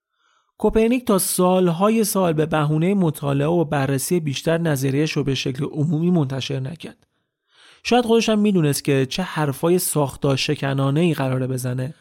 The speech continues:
و ممکنه چقدر داستان براش درست بشه. میدونست که این صحبت‌ها از نظر کلیسا یعنی کفر. دیگه مرد کلیسا بود خودش دیگه، این چیزا رو خوب میدونست.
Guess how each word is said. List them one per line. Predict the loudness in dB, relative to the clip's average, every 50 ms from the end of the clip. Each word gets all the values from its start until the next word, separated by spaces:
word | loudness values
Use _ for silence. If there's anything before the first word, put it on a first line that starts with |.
| _ -4
و | 0 0
ممکنه | 2 2 2 2 2 2 2 2 2
چقدر | 0 0 -2 -2 0 0 0 0 -2 -2 0
داستان | 2 2 2 2 0 0 0 0 0
براش | 0 0 -2 -4 -8
درست | -8 -8 -8 -8 -8 -10 -10
بشه. | -12 -12 -12 -12 -6 -2
میدونست | 2 2 4 4 4 2 2 0
که | 0
این | 0 0
صحبت‌ها | 0 0 0 0 0 0 -2 -2 -2 0 0 0 2
از | 2 0 0 0
نظر | -2 0 0 0 0
کلیسا | -2 -2 -2 -2 0 0 0 0 0 0
یعنی | 2 2 2 0
کفر. | -2 -4 -6 0 2 4 4 4 2 -2 -12 -20 _ _ _ _ _ _ _ _ _
دیگه | -2 0 2 2
مرد | 2 2 2 2 0
کلیسا | 0 0 2 2 2 2 2 2 2 2
بود | 2 0 -2
خودش | 0 0 0 0 0 -2 -2
دیگه، | -2 -2 0 0
این | 0 0 0
چیزا | -2 -2 0 0 0
رو | 0
خوب | 0 0 -2 -2 0 0
میدونست. | 0 -2 -2 -4 -8 -8 -10 -10 -12 -14 -14 _